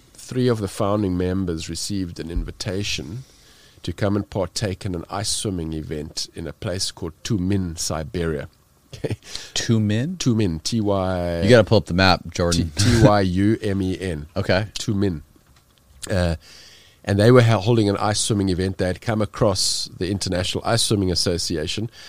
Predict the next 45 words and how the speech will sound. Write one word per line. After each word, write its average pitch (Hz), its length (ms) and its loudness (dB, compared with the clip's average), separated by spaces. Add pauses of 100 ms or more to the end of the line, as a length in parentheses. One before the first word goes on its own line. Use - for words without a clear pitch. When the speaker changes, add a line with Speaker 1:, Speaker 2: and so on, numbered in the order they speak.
(380)
Speaker 1:
and 95 120 -2
they 101 120 4
wanted 107 500 2
to 104 140 2
use 95 640 2
the 101 80 0
good 95 200 0
name 101 260 0
of 92 100 -4
the 95 100 -2
association 92 760 -2
at 92 180 -10
their 90 220 -2
event. 90 480 -4 (340)
And, 90 320 -4
uh, 92 40 -2
if 90 220 -4
we 95 80 0
were 82 120 -6
prepared 107 320 0
to 87 60 -4
do 98 180 -2
that, 101 200 -2
they 92 140 -2
would 92 160 -2
then 87 140 -4
fly 90 320 -4
us 87 160 -4
over, 90 260 -4
and 85 120 -6
we'd, 80 440 -6
we'd 90 180 -8
be 85 60 -10
allowed 85 280 -6
to 95 60 -8
come 95 240 -6
to 92 100 -8
the 87 100 -4
event, 87 260 -6
but 85 120 -6 (280)
not 120 200 2
to 120 80 0
do 110 140 2
a 95 60 4
mile, 92 480 4